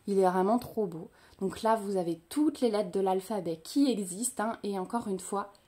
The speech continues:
des milliers de modèles. Franchement, je mens pas quand je vous dis qu'il y a des milliers de modèles. C'est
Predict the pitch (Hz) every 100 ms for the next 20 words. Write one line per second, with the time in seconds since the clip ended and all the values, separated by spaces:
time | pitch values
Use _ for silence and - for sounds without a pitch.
0 | _ - 220 - 196 208 214 202 220 208
1 | 180 165 180 208 - 220 - 262 262 233
2 | 202 196 214 233 190 185 180 208 208 180
3 | 185 - - - - 190 185 202 185 196
4 | 180 151 131 - - 180 170 - 101